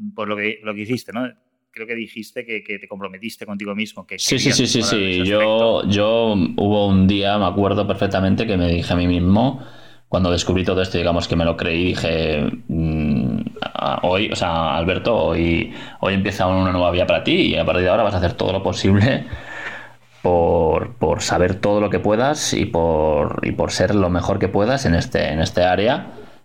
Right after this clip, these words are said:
Speaker 2: eh, que, que hasta ahora no has sido feliz del todo, eh,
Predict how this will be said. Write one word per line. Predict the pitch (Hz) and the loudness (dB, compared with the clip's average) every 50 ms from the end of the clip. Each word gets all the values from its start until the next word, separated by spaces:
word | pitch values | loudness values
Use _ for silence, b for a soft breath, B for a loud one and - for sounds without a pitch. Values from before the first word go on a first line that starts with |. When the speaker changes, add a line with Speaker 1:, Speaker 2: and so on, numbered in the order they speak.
| B _ - - | B _ -10 -4
Speaker 2:
eh, | - 90 87 82 76 76 73 60 53 55 - - - | -2 -2 0 0 0 0 -2 -2 -2 -4 -6 -6 -4
que, | - 71 67 62 58 | -2 0 0 0 0
que | - - | -2 -4
hasta | - - - 87 | -4 0 0 2
ahora | 82 80 82 87 92 95 | 2 2 2 2 2 2
no | 95 90 90 87 | 2 2 2 0
has | 82 - | 0 0
sido | - 92 87 80 | 0 0 0 2
feliz | - 92 98 131 170 - - - - - - | 2 0 0 0 0 -4 -6 -10 -10 -6 0
del | - - - - | 0 0 2 2
todo, | - 123 135 170 240 285 277 - - - - - - - - - - - | 2 2 2 2 2 0 -2 -6 -12 -16 -18 -20 -20 -20 -20 -18 -6 -4
eh, | - 87 85 82 80 - - - - 50 50 50 - - - | -2 0 0 0 0 -2 -2 -4 -4 -6 -6 -6 -6 -6 -8